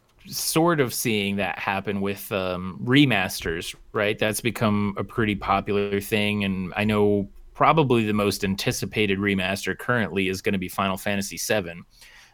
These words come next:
Um, they're going back and completely redoing that from the ground up with all that stuff. So, I mean, we'll see what ends up happening from it.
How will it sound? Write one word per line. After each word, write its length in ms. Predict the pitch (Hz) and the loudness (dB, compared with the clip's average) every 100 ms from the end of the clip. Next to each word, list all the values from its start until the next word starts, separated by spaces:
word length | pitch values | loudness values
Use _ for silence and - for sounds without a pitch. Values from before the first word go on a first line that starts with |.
| _ | _
Um, 400 | - 85 85 85 - | -4 -2 -4 -4 0
they're 500 | 95 98 95 95 95 - | 4 4 4 2 0 -2
going 340 | 107 101 98 98 | 2 4 2 0
back 320 | 90 95 98 | -2 -4 -4
and 340 | 95 92 95 | -4 -4 -6
completely 520 | - 95 - 120 95 | -4 -6 -2 -2 0
redoing 440 | 104 101 98 101 98 | 0 0 0 0 2
that 200 | 92 82 | 0 -2
from 180 | - 95 | -2 -2
the 60 | |
ground 420 | 87 95 95 92 | 0 0 0 0
up 260 | 95 98 90 _ _ | -2 -2 -4 _ _
with 580 | 92 90 87 - - - _ _ _ _ _ _ _ - | -4 -2 -4 -8 -14 -18 _ _ _ _ _ _ _ -12
all 80 | 90 | -10
that 80 | |
stuff. 220 | 90 98 - | -4 -4 0
So, 300 | 139 123 113 | 2 2 2
I 40 | |
mean, 200 | 131 120 - - - - | 0 0 -4 -18 -18 0
we'll 100 | 143 | 2
see 380 | - - - 139 | 2 -4 2 4
what 120 | 120 | 4
ends 140 | 113 | 2
up 120 | 92 | -2
happening 520 | - 104 107 107 90 92 | -4 -4 -4 -4 -8 -6
from 220 | 95 90 | -6 -6
it. 120 | 87 | -8